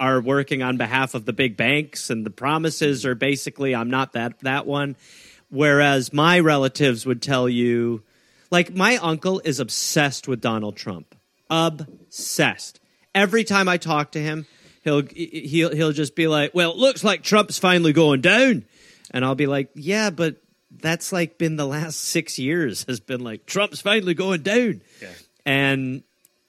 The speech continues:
Speaker 1: you know, so I think they, you know, I mean, they're part of a generation that was able to buy a house for thirty thousand pounds, and you could get any job anytime you walked out the door and,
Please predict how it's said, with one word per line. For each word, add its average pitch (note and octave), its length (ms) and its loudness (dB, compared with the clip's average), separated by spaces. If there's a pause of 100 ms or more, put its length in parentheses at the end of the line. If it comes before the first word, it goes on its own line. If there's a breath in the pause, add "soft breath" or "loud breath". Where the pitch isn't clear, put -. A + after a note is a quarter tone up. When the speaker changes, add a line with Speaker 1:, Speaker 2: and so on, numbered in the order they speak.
(280)
Speaker 1:
you E3+ 220 2
know, G#3 160 6
so F#3 160 0
I F#3 80 4
think A#3+ 240 0
they, A#3 280 4 (360 loud breath)
you B3 100 0
know, G#3 220 4 (100)
I G3 80 0
mean, G#3 240 0
they're G#3+ 140 0
part A3 240 -2
of G3+ 60 0
a G#3 40 0
generation G3+ 600 -2
that E3 80 -6
was D#3+ 120 -4
able E3+ 180 -2
to E3 60 0
buy D#3+ 220 0
a D#3+ 80 0
house D#3+ 300 -2
for - 140 -6
thirty C#3+ 380 -2
thousand C3+ 440 -4
pounds, B2 580 -4
and G#2 280 -6 (340 soft breath)
you C#3 140 -4
could C#3 160 -8
get D3 240 -4 (160)
any D3 220 0
job C3+ 400 0
anytime C3 400 -4
you B2+ 80 0
walked C3 300 -4
out C3 160 -4
the B2 80 -6
door A2+ 680 -2 (380 soft breath)
and, A#2 320 -4